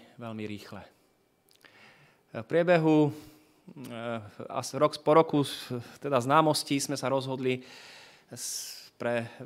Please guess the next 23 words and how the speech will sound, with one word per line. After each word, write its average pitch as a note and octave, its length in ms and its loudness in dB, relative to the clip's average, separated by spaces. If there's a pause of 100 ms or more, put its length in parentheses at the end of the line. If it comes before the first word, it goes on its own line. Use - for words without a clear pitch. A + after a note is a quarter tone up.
(140)
pre A#2+ 240 -6
svadbu, C#3 480 -2
pre C3 160 -2
spoločný C#3 480 -2
život C3 320 0
a C#3 80 4
v C3 80 -10
priebehu F3+ 480 2 (240)
troch F3 240 6
mesiacov E3+ 560 4
so-, - 300 -2
som - 180 0
urobil D3+ 320 6
vo D3 80 6
svojom D3+ 240 2
živote D3+ 320 6
tri D3 320 4 (400)
rozhodnutia, C#3+ 800 6
ktoré B2+ 640 4
doteraz B2+ 400 -4
neľutujem A#2+ 480 -6
ani A#2 240 -8
jedno. G#2 240 -10